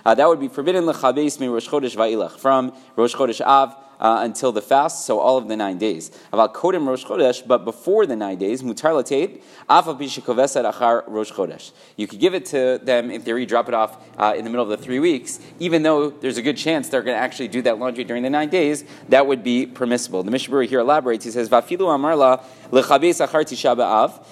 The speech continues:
So even if you told her during the nine days, right, you drop it off and you say, "You know what, I'm giving it to you now, but don't do the laundry until after, uh, uh, Tisha B'Av," so gam kein asur. That's still gonna be problematic, mitam minhaga. That's just the minhag that we have, that we don't go ahead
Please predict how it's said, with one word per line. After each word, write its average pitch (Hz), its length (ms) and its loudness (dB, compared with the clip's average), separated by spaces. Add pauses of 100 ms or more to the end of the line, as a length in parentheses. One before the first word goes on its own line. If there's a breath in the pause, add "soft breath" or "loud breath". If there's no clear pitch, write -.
(120)
So 139 220 2
even 185 200 -2
if 156 100 -4
you 143 100 -4
told 165 300 2
her 131 160 2
during 131 220 -4
the 127 60 0
nine 131 220 0
days, 120 340 -2
right, 123 140 -2
you 107 100 -6
drop 127 220 6
it 117 80 0
off 120 160 2
and 120 80 -6
you 113 60 -8
say, 120 100 -2
"You 117 100 0
know 127 100 4
what, 147 120 2
I'm 120 80 -4
giving 147 160 -2
it 127 60 -6
to 131 80 -8
you 135 40 -4
now, 160 240 2
but 131 120 -6
don't 143 180 -2
do 139 120 -2
the 131 60 0
laundry 131 380 -2
until 120 480 0 (220 loud breath)
after, 135 580 2
uh, 117 40 6
uh, 110 280 4 (380)
Tisha - 260 -10
B'Av," 175 300 2
so 131 160 -2
gam 160 260 0
kein 147 140 -2
asur. 117 320 -2
That's 120 180 -2
still 156 120 -2
gonna 143 140 -2
be 120 80 -2
problematic, 147 480 0
mitam 135 280 0 (100)
minhaga. 104 440 -4 (380 loud breath)
That's 117 180 0
just 123 160 -6
the 127 80 0
minhag 143 300 0
that 131 100 2
we 117 140 -6
have, 143 240 2
that 123 100 2
we 120 100 -4
don't 127 400 0
go 120 140 4
ahead 117 280 0